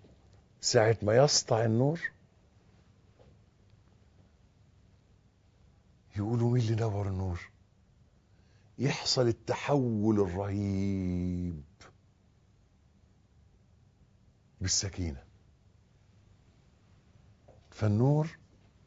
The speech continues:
يكشف لهم عن دلائل الإيمان وحقائق اليقين، يميز لهم بين الحق والباطل، والهدى والضلال، والغي والرشد،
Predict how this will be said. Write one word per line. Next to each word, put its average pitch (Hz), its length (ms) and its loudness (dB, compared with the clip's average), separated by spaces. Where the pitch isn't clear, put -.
يكشف 110 460 -4
لهم 123 360 0
عن 104 240 0
دلائل 104 500 0
الإيمان 95 640 -2
وحقائق 107 720 -2
اليقين، 101 680 0
يميز 139 480 2
لهم 147 360 2
بين 127 260 0
الحق 135 420 -4
والباطل، 107 540 0
والهدى 117 400 2
والضلال، 98 680 -2
والغي 110 540 4
والرشد، 104 680 0